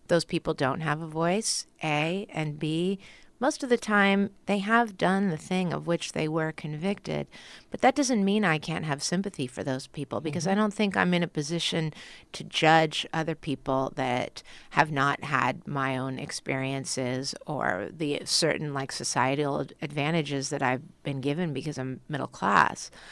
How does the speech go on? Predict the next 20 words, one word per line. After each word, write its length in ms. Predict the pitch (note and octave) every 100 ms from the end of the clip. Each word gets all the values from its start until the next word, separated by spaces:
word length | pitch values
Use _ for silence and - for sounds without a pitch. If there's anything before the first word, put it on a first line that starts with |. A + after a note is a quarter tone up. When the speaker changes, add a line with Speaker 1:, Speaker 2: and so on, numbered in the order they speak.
| - - - - - -
Speaker 1:
In 220 | G3 F#3+
California, 1080 | F#3 G#3 G#3 G3 G3+ F#3+ G3 F#3+ D#3+ D#3+ E3 - - - _ -
as 440 | D#3+ D#3 D#3+ -
the 140 | - D#3+
statistics 840 | - - - F3+ - - D#3 -
go 480 | - F3 E3+ D3 D3
from 280 | - D#3 D3+
multiple 560 | D3+ E3 - - D3 C#3+
sources, 720 | - F3 E3+ - C#3 C#3 - - - -
ninety 640 | D#3+ D#3 D#3 E3 F3 E3+ E3
percent 760 | - D#3 - - C#3+ C#3+ C#3+ - _
of 240 | E3 D#3 -
people 280 | D#3+ -
filling 440 | D3 - C#3+ D3 D3
the 80 | D3
state 360 | - C#3 C#3
prisons 600 | - G3 E3+ D#3 D3+ C#3+ - - - -
have 180 | E3+ E3+
been 160 | F3+
convicted 880 | E3+ F3 E3 F3+ - D3+ C#3+ C#3+ D3